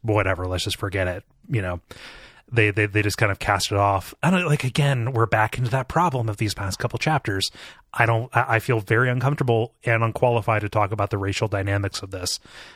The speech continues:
I don't know if, I don't know if it's uncomfortable because it is poorly handled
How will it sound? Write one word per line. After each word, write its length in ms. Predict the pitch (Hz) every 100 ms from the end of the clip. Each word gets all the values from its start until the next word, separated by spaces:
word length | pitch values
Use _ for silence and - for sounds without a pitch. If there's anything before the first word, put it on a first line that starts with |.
| - -
I 140 | 110
don't 160 | 110 113
know 180 | 107 107
if, 200 | - -
I 100 | 127
don't 100 | 127
know 140 | 135 131
if 80 | 120
it's 140 | -
uncomfortable 480 | 120 131 127 127 117
because 280 | 117 113 104
it 100 | 98
is 100 | -
poorly 440 | - 110 95 87
handled 540 | - 147 190 226 240